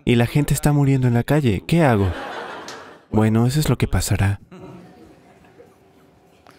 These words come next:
Así que, si quieres conducir, pasa cierto tiempo aprendiendo a conducir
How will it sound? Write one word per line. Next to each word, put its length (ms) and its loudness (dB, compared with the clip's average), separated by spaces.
Así 360 0
que, 380 2
si 140 -2
quieres 360 -2
conducir, 760 0
pasa 380 -2
cierto 340 0
tiempo 300 0
aprendiendo 500 0
a 60 -2
conducir 600 -2